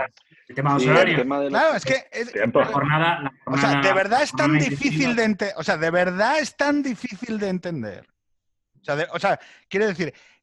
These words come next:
Speaker 3: no, es que no, no quieren tener a sus hijos educados con, con moros y con negros.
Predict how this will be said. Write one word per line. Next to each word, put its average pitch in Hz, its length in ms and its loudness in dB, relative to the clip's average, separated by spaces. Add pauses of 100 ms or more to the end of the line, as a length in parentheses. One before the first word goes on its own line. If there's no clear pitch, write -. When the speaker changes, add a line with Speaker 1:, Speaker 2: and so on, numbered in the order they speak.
(120)
Speaker 3:
no, 214 360 2
es 196 120 -2
que 233 100 -2
no, 240 240 2
no 196 220 0
quieren 247 260 -4
tener 233 280 0 (180)
a 175 120 -2
sus - 220 -8
hijos 226 240 -4
educados 196 460 -4
con, 160 480 -6
con 143 320 -6
moros 180 460 -4
y 170 60 -8
con 139 160 -6
negros. 123 320 -8